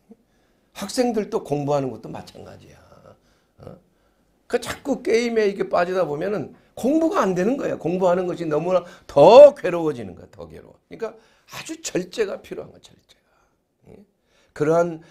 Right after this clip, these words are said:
청소년들이 이러한 그 게임 중독이나 인터넷 중독이나 이런 것 때문에, 영상물 중독 때문에 많은 어려움을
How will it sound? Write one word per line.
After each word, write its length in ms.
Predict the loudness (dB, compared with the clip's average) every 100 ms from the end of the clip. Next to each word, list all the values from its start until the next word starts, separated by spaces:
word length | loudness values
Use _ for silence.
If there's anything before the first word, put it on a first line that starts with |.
| _
청소년들이 1200 | -10 -8 -6 -4 -4 -6 -6 -8 -8 -8 -8 -12 -20 _ _ -4
이러한 500 | 0 2 2 0 -4
그 360 | -6 -6 -10
게임 380 | -2 -2 0 -6
중독이나 960 | -6 -8 -6 -6 -6 -6 -6 -6 -10 -8
인터넷 520 | -8 -6 -8 -8 -10
중독이나 560 | -12 -12 -12 -12 -12 -12
이런 280 | -8 -10 -10
것 180 | -12
때문에, 520 | -10 -12 -10 -10 -8 -8
영상물 600 | -8 -8 -8 -10 -12 -12
중독 360 | -12 -10 -12
때문에 480 | -10 -12 -10 -12 -14 -20 _ _ _ _ _ -20 -18 -18 -20 -20 -12
많은 240 | -10 -10
어려움을 760 | -12 -12 -10 -12 -14 -14 -16